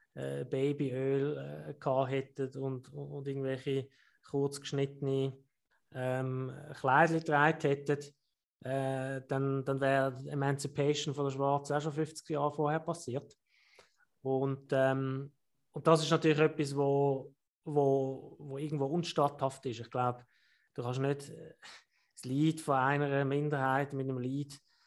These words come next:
äh, von einer anderen vergleichen und miteinander aufwägen. Das schafft so einen Opfermythos, ähm, wo einfach zu, zu keinem Ergebnis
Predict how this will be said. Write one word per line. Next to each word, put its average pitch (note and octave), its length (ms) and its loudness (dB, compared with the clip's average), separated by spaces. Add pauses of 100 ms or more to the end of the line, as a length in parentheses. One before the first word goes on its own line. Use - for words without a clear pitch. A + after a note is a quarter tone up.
(260)
äh, C3+ 200 -4
von C#3 220 -2
einer C3 160 2
anderen C#3+ 320 2
vergleichen D3 560 -2
und C#3 80 0
miteinander C#3 480 0
aufwägen. C#3 600 -2 (800)
Das - 160 -6
schafft D#3+ 300 6
so D3+ 180 2
einen D3+ 180 4
Opfermythos, E3+ 1200 2 (720)
ähm, C#3 460 -2
wo C#3+ 120 -8
einfach C#3+ 200 2
zu, C#3 380 -2
zu - 160 -10
keinem D#3 260 4
Ergebnis D3+ 640 -2